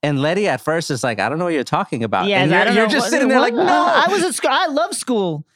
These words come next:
Speaker 1: Just
Speaker 2: I love
Speaker 1: fucking,
Speaker 2: <laughs>
Speaker 1: oh my God. This, Jason, this movie is so fucking good. And then, so I wa-, I went and watched it with my mom.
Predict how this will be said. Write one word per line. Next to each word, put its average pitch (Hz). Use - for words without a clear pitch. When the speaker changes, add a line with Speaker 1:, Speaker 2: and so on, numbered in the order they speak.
Speaker 1:
Just 262
Speaker 2:
I 302
love 302
Speaker 1:
fucking, 349
Speaker 2:
<laughs> -
Speaker 1:
oh 180
my 127
God. 120
This, 165
Jason, 165
this 156
movie 170
is 120
so 143
fucking 120
good. 139
And 156
then, 196
so -
I 135
wa-, 139
I 117
went 135
and 131
watched 135
it -
with 120
my 110
mom. 127